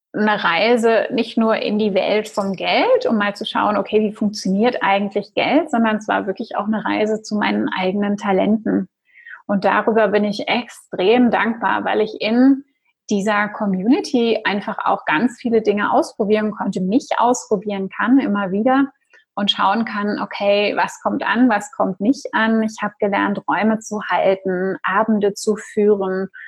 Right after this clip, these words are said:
Und irgendwann hatte ich die Idee, nachdem ich immer wieder tolles Feedback bekommen hab, „Mensch, ähm,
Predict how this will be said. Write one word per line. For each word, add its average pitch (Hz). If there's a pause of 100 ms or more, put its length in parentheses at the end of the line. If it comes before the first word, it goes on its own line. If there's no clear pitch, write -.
(260)
Und 185
irgendwann 202
hatte 202
ich -
die 196
Idee, 190
nachdem 196
ich -
immer 214
wieder 202
tolles 190
Feedback -
bekommen 190
hab, 190
„Mensch, 190 (340)
ähm, 190